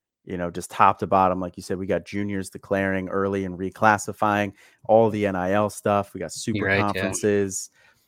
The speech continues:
Speaker 1: So, yeah, I mean, this is just gonna dramatically change college football as a sport. And I don't know if it's gonna be for the better, but,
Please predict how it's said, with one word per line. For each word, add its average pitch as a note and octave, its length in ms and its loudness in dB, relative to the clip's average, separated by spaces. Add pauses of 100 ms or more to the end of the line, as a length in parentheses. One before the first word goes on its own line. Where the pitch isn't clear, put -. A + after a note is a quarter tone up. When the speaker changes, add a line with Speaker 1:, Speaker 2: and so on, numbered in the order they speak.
(120)
Speaker 1:
So, G2 600 2 (160)
yeah, A#2+ 200 8
I A2+ 80 6
mean, A2+ 260 2
this A#2 220 -4
is A#2+ 160 -4
just - 360 -4
gonna A2 320 2
dramatically G#2+ 920 -2
change G#2 420 -6
college G2+ 300 0
football G#2 360 -2
as G2 120 -4
a F#2 40 -12
sport. A2+ 460 -4
And F#2+ 280 -8 (540)
I B2+ 100 8
don't C#3 100 8
know C#3 60 8
if C3+ 80 0
it's B2 100 -10
gonna B2+ 160 2
be A#2+ 140 0
for B2+ 120 -4
the A2+ 80 -2
better, A#2 340 2
but, G#2 420 0